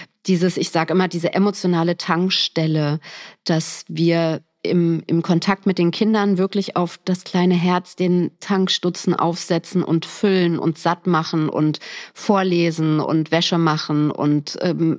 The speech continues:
Plätzchen backen und ich weiß nicht was und eben Zeit verbringen, möglichst nicht,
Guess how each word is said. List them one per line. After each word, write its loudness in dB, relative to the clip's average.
Plätzchen 2
backen 0
und 0
ich -6
weiß 0
nicht -2
was -2
und -2
eben 0
Zeit -2
verbringen, 0
möglichst 0
nicht, 0